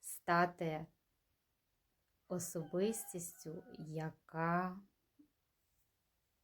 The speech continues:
була гармонійна, е, щоб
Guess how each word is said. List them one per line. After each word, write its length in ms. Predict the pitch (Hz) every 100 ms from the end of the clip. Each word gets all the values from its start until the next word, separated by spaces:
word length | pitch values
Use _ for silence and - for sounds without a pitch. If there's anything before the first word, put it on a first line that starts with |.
| _ _ _ -
була 420 | 165 175 170 160
гармонійна, 1160 | 139 170 170 170 160 175 214 220 196 185 185 180 _ _ _ _ _ _ _ -
е, 320 | 165 160 160 - - - 165 -
щоб 360 | - - 185